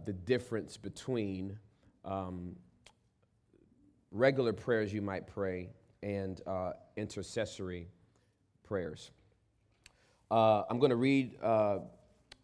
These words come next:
some scriptures here in a minute, but first I wanna give you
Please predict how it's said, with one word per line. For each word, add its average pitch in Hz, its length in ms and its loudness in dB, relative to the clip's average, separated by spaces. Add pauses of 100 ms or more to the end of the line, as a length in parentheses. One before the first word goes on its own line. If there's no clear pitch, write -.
(180)
some 110 300 -2
scriptures 120 520 0
here 110 260 4
in 104 180 0
a - 20 0
minute, 110 320 2
but 101 160 -4
first 127 240 2
I 123 40 4
wanna 110 180 2
give 107 240 0
you 107 260 0